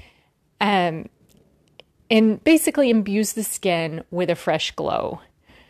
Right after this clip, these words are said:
It's rich in a variety of minerals such as calcium, magnesium, sodium, potassium, and also contains a number of micronutrients, um, and microminerals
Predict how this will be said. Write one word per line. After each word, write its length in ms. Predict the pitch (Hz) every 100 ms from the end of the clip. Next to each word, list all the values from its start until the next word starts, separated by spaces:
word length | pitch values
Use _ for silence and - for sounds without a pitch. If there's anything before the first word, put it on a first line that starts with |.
| -
It's 300 | - 208 - -
rich 420 | 190 208 269 269
in 80 | 262
a 80 | 247
variety 540 | 185 180 170 180 185
of 100 | 175
minerals 480 | 180 175 175 175 170
such 260 | - 165 -
as 200 | 156 -
calcium, 560 | 233 214 165 214 185
magnesium, 640 | 170 156 190 202 185 196 190
sodium, 560 | - 226 214 214 208
potassium, 720 | 202 185 - 196 196 208 190 185
and 220 | 190 190
also 320 | 208 254 311
contains 720 | 285 262 220 202 220 185 185 -
a 100 | 180
number 520 | 175 170 180 190 214
of 160 | 208 175
micronutrients, 1080 | 170 160 - 185 180 175 190 175 175 - - - - - _ _
um, 320 | 180 165 151 -
and 240 | 175 175
microminerals 1400 | 175 175 190 180 175 156 185 185 190 226 247 269 254